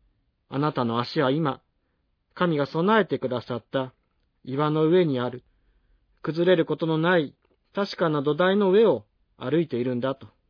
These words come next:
岩というのは神様ご自身のことです。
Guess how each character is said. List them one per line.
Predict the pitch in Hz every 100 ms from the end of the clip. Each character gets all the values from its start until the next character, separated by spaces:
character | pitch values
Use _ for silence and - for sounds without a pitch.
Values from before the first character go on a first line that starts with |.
| _ _ _ _ _ _ _ _ _ _ _ _ _ -
岩 | 139 220
と | - 139
い | 123
う |
の | 113 107
は | 104 - _ _ _ _ _ -
神 | 156 131
様 | 110 107
ご | 127
自 | 175
身 | - 143
の | 110
こ | 98 110
と | 117
で | -
す。 | - _